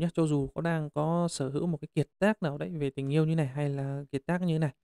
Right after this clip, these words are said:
thì nếu mà so sánh với cái trải nghiệm mà chúng ta đang trải nghiệm ấy, thì chúng ta thừa biết rồi, đúng không? Nên chúng ta không cần trải nghiệm về cái,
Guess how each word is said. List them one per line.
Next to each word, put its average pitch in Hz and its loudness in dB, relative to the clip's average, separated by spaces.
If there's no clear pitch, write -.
thì 165 6
nếu 156 0
mà 214 4
so 170 -2
sánh 170 -4
với 196 -2
cái 214 -4
trải 135 -4
nghiệm 165 0
mà 143 -6
chúng 170 0
ta 185 2
đang 180 0
trải 139 -4
nghiệm 175 0
ấy, 202 0
thì 147 -4
chúng 151 -2
ta 175 2
thừa 151 6
biết 202 4
rồi, 185 6
đúng 185 4
không? 180 2
Nên 147 0
chúng 170 -4
ta 170 -2
không 170 0
cần 147 2
trải 127 -6
nghiệm 151 -2
về 139 0
cái, 139 -2